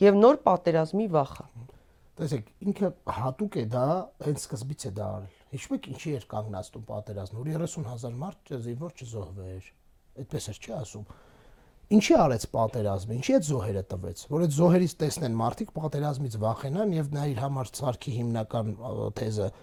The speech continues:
Speaker 2: որ եթե ես չլինեմ պատերազմը լինել, մարդիկ դրանից վախենալով, ը, բան անեն, հա, ասեն, «Դե լավ, թող ինքը լի, պատերազմ չլինի»։ Նույնը հիմա են անում, հիմա,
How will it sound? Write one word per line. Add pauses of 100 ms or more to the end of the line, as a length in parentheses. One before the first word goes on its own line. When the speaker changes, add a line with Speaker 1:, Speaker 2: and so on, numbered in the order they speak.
Speaker 2:
որ
եթե
ես
չլինեմ
պատերազմը
լինել,
մարդիկ
դրանից
վախենալով,
ը, (140)
բան
անեն,
հա, (680)
ասեն,
«Դե
լավ,
թող
ինքը
լի,
պատերազմ
չլինի»։
Նույնը
հիմա
են
անում, (140)
հիմա,